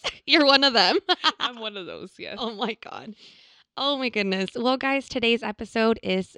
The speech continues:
Speaker 1: Sit With It, and we are excited. We are ready. We are ready to get real with emotions, raw and one eighty, turn this table upside down.
Speaker 2: Thank y'all so much for being here with us, for sharing this space with us, and for taking the time out of your day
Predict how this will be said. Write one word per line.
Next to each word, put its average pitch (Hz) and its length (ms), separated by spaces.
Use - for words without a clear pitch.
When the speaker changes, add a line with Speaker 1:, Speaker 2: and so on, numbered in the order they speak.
Speaker 1:
Sit - 240
With 202 200
It, 226 280
and 196 200
we 180 320
are 165 380
excited. 175 720
We 170 160
are 165 100
ready. 165 480
We 180 100
are 175 60
ready 170 200
to 175 80
get 170 240
real 170 380
with 185 160
emotions, 160 720
raw 160 540
and 147 400
one 170 320
eighty, 170 400
turn 165 240
this 165 160
table 156 300
upside - 340
down. 156 380
Speaker 2:
Thank 226 260
y'all 294 180
so 202 240
much 190 240
for 196 140
being 185 280
here 185 180
with 185 200
us, - 320
for 190 220
sharing 190 420
this 185 180
space - 320
with 190 160
us, 185 300
and 180 180
for 196 160
taking 214 400
the 226 80
time 196 480
out 185 160
of 190 120
your 190 160
day 180 380